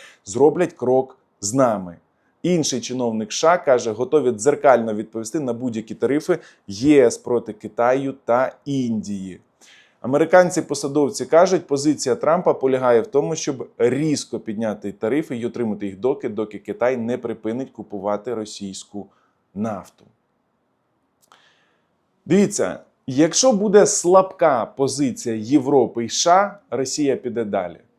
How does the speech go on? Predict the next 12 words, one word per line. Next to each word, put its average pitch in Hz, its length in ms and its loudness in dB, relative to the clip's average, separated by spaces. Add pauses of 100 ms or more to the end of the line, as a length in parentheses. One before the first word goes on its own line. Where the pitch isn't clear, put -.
(100)
Балтія, 147 540 2
Німеччина, 123 800 -8
Швеція, 120 720 -6
Данія. 110 640 -6 (480)
Росія 135 420 -2
піде 127 400 -4
далі, 107 440 -2
Бельгія. 139 640 -4 (1080)
І 107 80 -12
далі, 113 520 -6
далі, 98 440 -10
далі. 98 200 -10